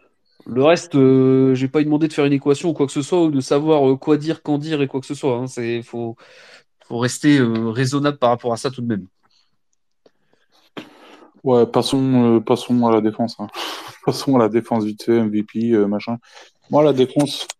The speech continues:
Speaker 2: la, la défense, j'ai aimé, euh, je vais la highlighter. Bon, euh, il, il, il se fait sacrément pancake à un moment, mais je trouve que Bernard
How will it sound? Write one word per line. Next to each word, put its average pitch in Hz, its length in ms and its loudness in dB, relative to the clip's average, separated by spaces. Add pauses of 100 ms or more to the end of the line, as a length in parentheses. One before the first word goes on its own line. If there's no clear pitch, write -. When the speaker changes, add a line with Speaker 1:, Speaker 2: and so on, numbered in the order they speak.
(120)
Speaker 2:
la, 120 240 -2
la 123 120 2
défense, 127 380 -2
j'ai 117 200 2
aimé, 123 280 2
euh, 104 380 -2 (240)
je 101 60 -10
vais 95 180 -2
la 98 80 0
highlighter. 101 480 0
Bon, 101 180 -4 (640)
euh, 92 200 0
il, 110 240 0
il, 117 200 -6
il 113 120 0
se - 80 -16
fait 107 120 -2
sacrément 110 520 -2
pancake 110 460 -2
à 107 80 0
un 107 40 0
moment, 113 340 0
mais 113 120 0
je - 60 -10
trouve - 200 -12
que 101 360 -2
Bernard 104 380 -2